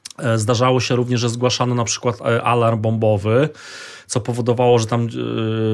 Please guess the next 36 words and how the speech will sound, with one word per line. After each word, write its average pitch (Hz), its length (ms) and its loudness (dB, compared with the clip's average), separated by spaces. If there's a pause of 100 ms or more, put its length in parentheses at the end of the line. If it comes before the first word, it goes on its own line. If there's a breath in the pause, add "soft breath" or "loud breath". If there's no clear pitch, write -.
e, - 60 -4
oczywiście 117 460 0
te 123 120 4
odpowiednie 117 500 0
służby 113 360 -2
słowackie 117 560 0
musiały 113 340 2
sprawdzać 113 540 0
dom, 113 260 -2
czy, 110 180 -6
czy 107 160 -6
faktycznie 113 520 -4
nie 113 100 -2
podłożono 110 560 0
bomby. 107 540 2 (460 loud breath)
Wydaje 165 360 4
mi 190 80 0
się, 175 140 0
że 143 120 -2
ona 170 180 0
po 143 120 -4
prostu 147 320 -4
nie 143 120 2
wytrzymała 135 520 2
psychicznie 117 600 -2
tej 98 160 -4
presji. 107 600 0 (680 loud breath)
E, 123 80 -4
to 240 100 2
jest 190 140 2
ciekawe, 170 540 4
bo 131 320 4
wszystkie - 380 0
sondaże, 120 800 4
wszystkie - 340 -4
badania 131 800 2